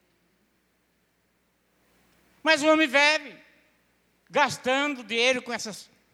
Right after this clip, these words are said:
porcarias. Cigarro, bebida, cerveja, enchendo a pança, que nem diz o ditado, né? Filho pródigo.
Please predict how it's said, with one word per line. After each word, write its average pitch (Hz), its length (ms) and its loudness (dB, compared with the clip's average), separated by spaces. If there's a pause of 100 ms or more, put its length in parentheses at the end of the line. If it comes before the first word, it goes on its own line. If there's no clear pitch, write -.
(960)
porcarias. 104 1000 -16 (920)
Cigarro, 202 760 -6 (720)
bebida, 185 640 -6 (960)
cerveja, 196 800 -4 (600)
enchendo 180 560 -4 (800)
a 143 140 -16
pança, 151 500 -10
que 127 80 -16
nem 135 140 -8
diz 127 140 -12
o - 20 -12
ditado, 113 520 -14
né? 170 280 -10 (2000)
Filho 247 220 -4
pródigo. 330 500 -2